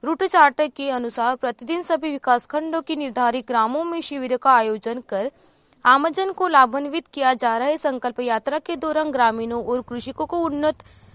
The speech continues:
उन्नत तकनीकी युक्त आधुनिक कृषि यंत्र ड्रोन से परिचित कराने और उसके उपयोग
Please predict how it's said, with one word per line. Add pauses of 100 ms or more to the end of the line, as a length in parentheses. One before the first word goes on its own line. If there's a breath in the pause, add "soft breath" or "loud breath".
(220 soft breath)
उन्नत
तकनीकी
युक्त
आधुनिक
कृषि
यंत्र (260)
ड्रोन
से
परिचित
कराने
और
उसके
उपयोग